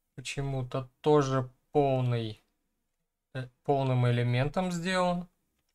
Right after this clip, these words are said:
Вот это странно вообще, если это всё, м, для сборки.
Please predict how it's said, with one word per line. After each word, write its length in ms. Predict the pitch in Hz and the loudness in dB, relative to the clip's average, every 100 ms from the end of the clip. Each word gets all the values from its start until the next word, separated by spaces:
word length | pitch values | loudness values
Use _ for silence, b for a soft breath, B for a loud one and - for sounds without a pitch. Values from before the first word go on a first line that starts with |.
| _ _ _ | _ _ _
Вот 100 | 131 | -10
это 200 | 135 127 | -8 -8
странно 640 | - - 131 131 120 117 | -8 -2 2 4 2 -2
вообще, 580 | 113 117 117 - 180 180 | -4 -6 -4 -4 -4 -4
если 380 | 139 131 - 127 | -6 -8 -6 -6
это 220 | 135 127 | -4 -8
всё, 380 | 123 - 131 123 - _ _ _ _ _ _ _ _ _ _ _ _ | -8 -6 -4 -6 -10 _ _ _ _ _ _ _ _ _ _ _ _
м, 360 | 135 127 123 123 | -8 -2 0 2
для 220 | 131 139 | 2 2
сборки. 680 | 131 135 143 147 - 123 | 2 6 6 6 4 -6